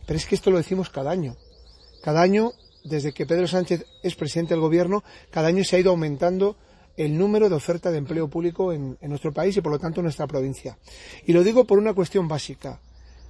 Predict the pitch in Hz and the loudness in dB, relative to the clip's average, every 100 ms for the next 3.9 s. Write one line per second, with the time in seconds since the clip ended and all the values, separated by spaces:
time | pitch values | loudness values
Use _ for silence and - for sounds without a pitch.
0 | - - - - 170 165 160 226 240 208 | -20 -20 -4 6 6 6 2 4 4 2
1 | 202 202 180 165 165 151 220 220 202 202 | 2 2 0 2 -2 -2 -6 -4 0 0
2 | - 220 - - 160 151 165 165 135 - | 0 -4 -6 -6 -2 0 2 2 -2 -4
3 | 165 247 - - 165 151 156 196 254 | 0 0 0 -4 -2 -2 0 2 2